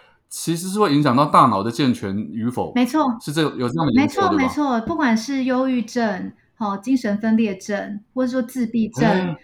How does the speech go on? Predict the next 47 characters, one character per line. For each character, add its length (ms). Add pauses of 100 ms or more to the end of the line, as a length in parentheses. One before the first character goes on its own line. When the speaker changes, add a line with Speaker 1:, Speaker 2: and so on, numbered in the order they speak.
(160)
Speaker 2:
其 140
实 40
这 60
些 100
东 220
西 100
全 220
部 80
都 160
跟 180
肠 240
道 160
有 140
关， 320
因 60
为 40
我 60
们 140
肠 240
道 160
产 260
生 160
的 80
血 240
清 180
素 160
是 140
人 240
体 100
的 80
九 220
十 220
趴， 380 (500)
占 200
九 200
十 120
趴 180
的 40
血 140
清 120
素 140
是 80
肠 260
道 160
产 220
生 240
的。 240